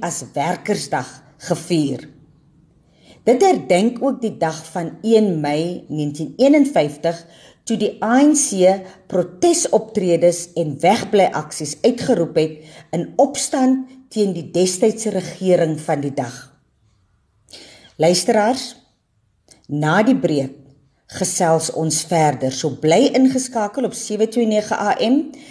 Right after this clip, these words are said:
Dit is Radio Kaapse Kansel op die program Kopskuif, waar ons na die breek verder gaan gesels oor Werkersdag in Suid-Afrika en ons gaan 'n bietjie inzoom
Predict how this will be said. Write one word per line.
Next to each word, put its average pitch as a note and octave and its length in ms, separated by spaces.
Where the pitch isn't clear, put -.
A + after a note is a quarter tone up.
Dit E3+ 140
is F#3 120
Radio E3 500
Kaapse B3+ 420
Kansel A3+ 400
op - 220
die F3 80
program D#3+ 560
Kopskuif, C#3 640
waar D#3+ 460
ons F3 360
na D3+ 280
die G#3+ 100
breek D#3 560
verder A#3+ 600
gaan D#3+ 240
gesels C#3+ 600
oor D3+ 220
Werkersdag D3 640
in D#3 160
Suid-Afrika F#3 880
en F#3 220
ons A#3+ 320
gaan A3 280
'n E3 120
bietjie E3 340
inzoom G3 720